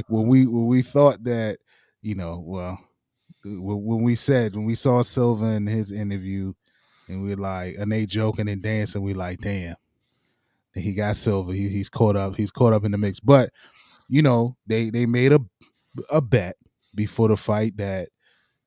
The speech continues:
you know, if he wins, if Paul wins, Silva will join him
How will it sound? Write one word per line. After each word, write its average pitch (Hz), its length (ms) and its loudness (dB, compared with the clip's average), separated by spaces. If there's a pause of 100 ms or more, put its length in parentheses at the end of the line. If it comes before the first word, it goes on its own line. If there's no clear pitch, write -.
you 104 120 -8
know, 101 380 -6 (1040)
if 113 160 -4
he 107 120 -2
wins, 131 640 0 (560)
if 107 160 -10
Paul 139 300 8
wins, 131 560 0 (140)
Silva 131 480 0
will 123 200 2
join 120 380 -2
him 117 400 -2